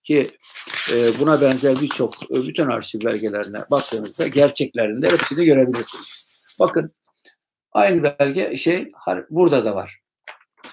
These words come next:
Şimdi dolayısıyla sahte belgeler de üretiyorlar. Yani bir şeyler yapmaya çalışıyorlar bunu ispat etmek için ama bir türlü bir belge ortaya çıkaramıyorlar. Sonuçta, e, tabii soykırım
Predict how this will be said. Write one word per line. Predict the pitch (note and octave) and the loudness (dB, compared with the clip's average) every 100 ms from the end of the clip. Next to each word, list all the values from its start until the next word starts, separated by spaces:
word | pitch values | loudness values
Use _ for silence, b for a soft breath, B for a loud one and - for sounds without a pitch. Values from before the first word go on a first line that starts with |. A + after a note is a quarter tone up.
| - - | -14 -10
Şimdi | - D3+ C3 | -4 -2 0
dolayısıyla | C#3+ F3 F3 A3+ D#3 G2 B B B - | 4 4 4 2 0 -2 B B B -6
sahte | - G#3+ A#3 A3 | -2 0 2 2
belgeler | G3+ G3 G3 F#3+ | 4 6 6 6
de | C#3 | 2
üretiyorlar. | A2 G#2+ G#2 G#2+ C#3+ | -4 -6 -8 -4 -2
Yani | F#3 G3 G#3+ b b - | -2 -2 -6 b b -4
bir | |
şeyler | - B3 B3 B3 | -2 0 6 6
yapmaya | F#3+ D3 D#3 C#3+ | 6 2 -2 -4
çalışıyorlar | - D3 C3+ D#3 B2 A2 G#2+ | -4 -4 -2 -2 0 -2 -2
bunu | E3+ F3 | -2 -2
ispat | - - G3 C3+ | -6 0 0 0
etmek | A2 A2 G#2+ | -6 -8 -12
için | G#2+ G3 G3 b b b | -8 -6 -8 b b b
ama | F3+ F3 B2+ | -2 -2 -2
bir | A3 A#3+ | -4 -4
türlü | - F#3 G#2+ A#2 D3 _ B B - | -6 -10 -4 -4 -4 _ B B -4
bir | D#3+ B3+ D3+ | 4 4 6
belge | D#3 D3+ D3 | 4 6 6
ortaya | D3+ C#3+ F3 F3+ | 4 4 6 4
çıkaramıyorlar. | - D3 A#2+ A2 F#2 E2 D#2 - - B B - | 4 2 2 0 -8 -12 -14 -18 -20 B B -12
Sonuçta, | - G3+ B3+ - F3 C3 - - _ _ - - | -2 2 2 4 4 4 2 -14 _ _ -6 4
e, | C#3 C3+ | 6 6
tabii | A3 E4 D#3+ | 4 6 6
soykırım | - - A3 - G#3 F#3 | 4 4 4 6 6 6